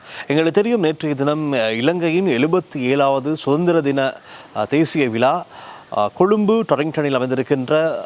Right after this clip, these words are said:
அ, சுதந்திர சதுக்கத்திலே இடம்பெற்றது. அ, ஜனாதிபதி அனுரகுமார் திசாநாயக்க தலைமையில் இந்த, அ, சுதந்திர தின விழா மிக பிரம்மாண்டமாக, சிறப்பாக இடம்பெற்று முடிந்திருக்கின்றது. இந்த தேசிய விழாவிலே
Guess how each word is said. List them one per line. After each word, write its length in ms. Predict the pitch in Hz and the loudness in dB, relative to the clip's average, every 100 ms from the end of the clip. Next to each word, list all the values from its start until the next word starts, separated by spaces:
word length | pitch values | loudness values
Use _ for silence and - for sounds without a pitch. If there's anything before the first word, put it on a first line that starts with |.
| - | -4
அ, 300 | 113 113 110 | -2 0 -2
சுதந்திர 420 | - 175 185 175 156 | 0 2 4 2 2
சதுக்கத்திலே 600 | 160 170 151 131 123 156 - - | 0 2 0 -2 -2 -4 -8 -6
இடம்பெற்றது. 640 | 120 123 120 123 135 180 175 - - - | 0 2 2 0 2 2 0 -12 -8 -2
அ, 100 | 107 | 0
ஜனாதிபதி 640 | 131 143 143 131 135 147 | 2 2 2 0 0 -2
அனுரகுமார் 840 | - 123 147 147 - 127 127 127 120 | -2 0 0 0 -4 0 0 -2 -4
திசாநாயக்க 560 | 123 117 117 113 117 - | -2 0 -2 -4 -6 -2
தலைமையில் 580 | 120 139 147 147 220 202 - - | -2 0 0 0 0 -4 -14 -10
இந்த, 480 | 110 107 101 101 - - - 110 | -6 -2 0 -2 -6 -16 -12 -8
அ, 100 | 110 | -2
சுதந்திர 400 | 151 170 156 123 | 0 2 2 2
தின 200 | 120 113 | 0 0
விழா 280 | 117 143 160 143 - 120 | 2 0 -2 -16 -14 -8
மிக 160 | 110 | -6
பிரம்மாண்டமாக, 720 | 110 110 110 110 110 110 160 175 - - | -6 -4 -4 -2 -4 -2 -2 -2 -14 -18
சிறப்பாக 640 | - 127 123 113 104 135 160 139 | -4 -2 0 0 0 -2 -4 -4
இடம்பெற்று 500 | 120 107 107 - 151 | -4 -4 -6 -4 0
முடிந்திருக்கின்றது. 720 | 117 104 117 120 143 107 87 - | 0 0 -2 0 0 -2 -6 -2
இந்த 640 | 175 240 262 240 214 147 - | 2 4 4 2 2 -2 -4
தேசிய 680 | - 160 - 160 147 131 117 | -2 -2 -2 0 2 2 0
விழாவிலே 480 | 117 127 120 110 101 | 2 2 2 -4 -10